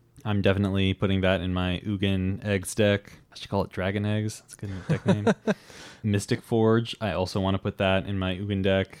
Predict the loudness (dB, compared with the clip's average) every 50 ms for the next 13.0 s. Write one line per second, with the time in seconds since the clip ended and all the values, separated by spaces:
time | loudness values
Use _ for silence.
0 | -20 -14 -12 -12 -8 -4 -2 -2 -2 -2 -4 -6 -8 -8 -6 -4 -4 -4 -4 -8
1 | -12 -14 -12 -10 -10 -10 -10 -12 -16 -14 _ -4 -2 -2 -2 -2 -2 -2 0 0
2 | -2 -2 -2 -2 -4 -2 -2 -2 -2 -2 0 0 0 0 0 -2 -4 -6 -6 -4
3 | -4 -4 -4 -4 -4 -4 -4 -4 -4 -8 -6 -2 -2 -2 0 0 0 0 2 2
4 | 2 2 0 -2 -8 -16 -18 -10 -8 -8 -6 -4 -6 -8 -6 -4 -2 0 2 2
5 | 2 2 2 0 -2 -6 -6 -4 -4 -4 -4 -4 -4 -4 -4 -4 -6 -8 -10 -8
6 | -4 -2 0 0 0 -2 -2 -2 -4 -4 -4 -8 -8 -8 -8 -6 -2 -2 -2 0
7 | 2 0 0 2 2 2 2 2 2 2 0 0 0 -2 -4 -4 -4 -6 -8 -6
8 | -4 -4 -2 -2 2 4 6 6 6 6 4 4 4 4 4 2 2 2 0 0
9 | 0 0 0 -2 -2 -2 -2 -2 -2 -2 -2 -4 -6 -6 -8 -10 -12 -10 -8 -6
10 | -4 -4 -4 -6 -6 -8 -8 -8 -6 -4 -2 -2 0 0 0 0 0 2 2 2
11 | 2 0 -4 -8 _ -18 -20 -20 -20 -20 -20 -20 -12 _ -2 0 0 0 0 0
12 | 0 0 2 2 2 0 0 -2 -8 -10 -6 -4 -2 0 0 0 0 -2 -4